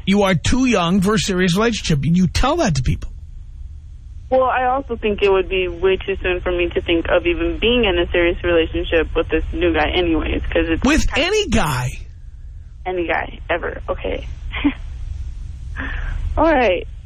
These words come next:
Speaker 2: So I com-, I confront the old guy and let him know. I don't just ignore his phone calls.
Speaker 1: Well, I, I would resolve the first issue first.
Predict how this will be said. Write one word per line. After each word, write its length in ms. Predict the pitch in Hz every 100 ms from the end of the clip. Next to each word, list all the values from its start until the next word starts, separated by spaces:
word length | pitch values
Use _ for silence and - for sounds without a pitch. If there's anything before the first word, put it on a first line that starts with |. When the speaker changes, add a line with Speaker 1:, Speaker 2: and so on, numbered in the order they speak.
| - - - - - - - - - - - -
Speaker 2:
So 120 | 233
I 140 | 214
com-, 180 | 202 226
I 140 | 202 208
confront 420 | 226 214 220 226
the 60 | -
old 200 | 208 196
guy 140 | 190
and 160 | 180 180
let 140 | 185
him 180 | 185 180
know. 140 | 175
I 140 | 147 175
don't 240 | 175 175
just 160 | 180 180 - -
ignore 400 | 185 175 175 175
his 160 | 170 165
phone 140 | 170 151
calls. 240 | - - - - - - - - - - - - - - - - - -
Speaker 1:
Well, 140 | 339 -
I, 140 | 294 -
I 140 | 254
would 180 | 339 285
resolve 560 | 247 196 208 196 202 196
the 80 | 180
first 340 | 220 196 -
issue 240 | 175 175
first. 580 | 156 185 156 123 - -